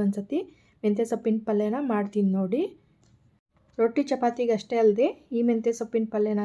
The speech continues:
ನೀವು ಮುದ್ದೆ, ಅನ್ನ ಜೊತೆ ಕೂಡ ತಿನ್ಬಹುದು. ತುಂಬಾ ಟೇಸ್ಟಿಯಾಗಿರುತ್ತೆ ಫ್ರೆಂಡ್ಸ್. ಮೆಂತ್ಯ ಸೊಪ್ಪು ಫ್ರೈ ಆದ ನಂತರ ಮೇಲೊಂದು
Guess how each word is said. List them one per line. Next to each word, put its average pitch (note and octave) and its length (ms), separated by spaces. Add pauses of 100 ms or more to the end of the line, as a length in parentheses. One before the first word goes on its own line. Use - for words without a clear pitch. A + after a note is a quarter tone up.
(120)
ನೀವು A#3+ 180 (540)
ಮುದ್ದೆ, A3 260 (100)
ಅನ್ನ G#3 140 (140)
ಜೊತೆ G#3 180 (100)
ಕೂಡ G#3 120 (180)
ತಿನ್ಬಹುದು. G3 460 (160)
ತುಂಬಾ A3 260 (240)
ಟೇಸ್ಟಿಯಾಗಿರುತ್ತೆ G3+ 840
ಫ್ರೆಂಡ್ಸ್. C#4+ 280 (680)
ಮೆಂತ್ಯ A3+ 340
ಸೊಪ್ಪು C#4 260
ಫ್ರೈ A#3 300
ಆದ G#3+ 180
ನಂತರ G#3+ 220 (200)
ಮೇಲೊಂದು A#3+ 380